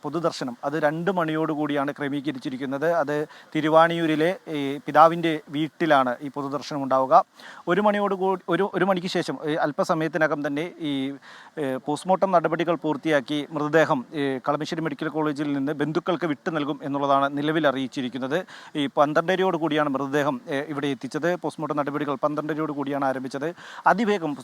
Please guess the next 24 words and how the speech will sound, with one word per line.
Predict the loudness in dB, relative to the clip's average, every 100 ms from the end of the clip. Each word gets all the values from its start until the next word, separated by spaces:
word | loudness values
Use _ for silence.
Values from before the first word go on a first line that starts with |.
| -6
പോ-, | -4 -2
പോസ്റ്റ്മോർട്ടം | -2 0 0
നടപടികളെല്ലാം | 0 0 -2 -2 2 2 2
പൂർത്തിയാക്കി | 0 0 -2 -2 -2 -4 -4 -4
ബന്ധുക്കൾക്ക് | -2 -2 -2 -4
മൃതദേഹം | -4 -2 -2 -2
വിട്ടു | -4
നൽകാനുള്ള | -4 -2 0 0 -2
ക്രമീകരണങ്ങൾ | -2 0 0 0 0 0 -2 -4 -8
മെഡിക്കൽ | -6 -4
കോളേജിൽ | -2 -2 -2 -4 -4
ഒരുക്കിയിരുന്നു. | -4 -4 -2 -2 0 -2 -2
അതിൻ്റെ | -2 -4
അടിസ്ഥാനത്തിലാണ് | -2 0 0 2 2 2
ഇപ്പോൾ, | 0 -2 -4 -14 -4
ഏഹ്, | -2 -2
പോസ്റ്റ്മോർട്ടം | -2 0 0 2
നടപടികളെല്ലാം | 2 2 0 2 6 4 4 -2
പുരോഗമിക്കുന്നത്. | 0 2 2 0 -2 -4 0 -2 -2 -2 0
രണ്ട് | 2 0
മണിയോടുകൂടി | 0 0 -2 0 0 -2 -4 -6
ഈ | -4
മൃതദേഹം | -4 0 0 -2 -6 -12 -8 -2
തിരുവാണിയൂരിലെ | 4 6 6 2 0 0